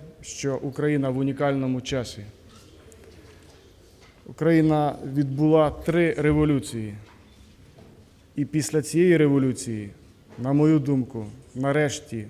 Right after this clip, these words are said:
Україна має унікальний шанс на системні зміни, які вона зобов'язана провести, безумовно, використовуючи найкращий досвід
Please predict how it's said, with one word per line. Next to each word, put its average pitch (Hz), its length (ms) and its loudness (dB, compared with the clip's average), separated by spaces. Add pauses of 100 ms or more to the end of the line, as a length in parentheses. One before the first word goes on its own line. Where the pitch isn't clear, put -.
(120)
Україна 139 500 -2
має 135 360 -2 (140)
унікальний 147 680 -2
шанс 143 480 -8 (640)
на 123 400 -4 (320)
системні 143 760 0
зміни, 123 420 -2 (960)
які 143 220 0
вона 170 240 4
зобов'язана 147 640 0
провести, 127 480 -8 (1160)
безумовно, 151 580 4
використовуючи 139 800 -2
найкращий 131 560 -6
досвід 139 420 -6